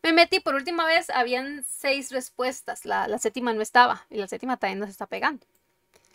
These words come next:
Ay, se me, ay, se me pegó aquí esto. Ah, es que estoy tocando el otro lado, ¿no?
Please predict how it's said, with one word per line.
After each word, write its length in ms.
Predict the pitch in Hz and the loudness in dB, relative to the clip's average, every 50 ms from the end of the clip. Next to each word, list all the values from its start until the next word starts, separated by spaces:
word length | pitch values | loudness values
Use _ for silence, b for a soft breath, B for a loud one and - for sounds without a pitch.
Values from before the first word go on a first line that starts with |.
| b b b b | b b b b
Ay, 220 | - - 302 233 - _ | 0 0 0 0 -4 _
se 120 | - 214 | -12 -10
me, 100 | 208 208 - _ _ - 254 233 - _ _ _ _ _ - | -10 -10 -12 _ _ -18 -16 -16 -16 _ _ _ _ _ -6
ay, 260 | 359 494 523 466 _ _ _ _ _ _ _ _ _ _ _ _ _ _ _ _ _ _ _ _ _ _ _ _ _ | -6 -6 -6 -8 _ _ _ _ _ _ _ _ _ _ _ _ _ _ _ _ _ _ _ _ _ _ _ _ _
se 60 | - | -18
me 100 | 214 214 | -16 -14
pegó 200 | - 226 208 247 | -12 -10 -8 -8
aquí 240 | 269 - _ - 349 | -8 -8 _ -12 -12
esto. 200 | 349 - - - | -12 -8 -4 2
Ah, 100 | 233 254 | 4 4
es 80 | 269 - | 4 2
que 60 | - | -4
estoy 120 | 254 285 262 | -8 -8 -4
tocando 280 | 262 254 - 247 254 262 | -4 -4 -2 -2 -2 -2
el 140 | 247 226 214 | -2 -2 -4
otro 200 | 214 - - 254 | -4 -6 -4 -2
lado, 140 | 233 214 208 | -2 -2 -2
¿no? 220 | 208 226 269 - | -6 -12 -14 -16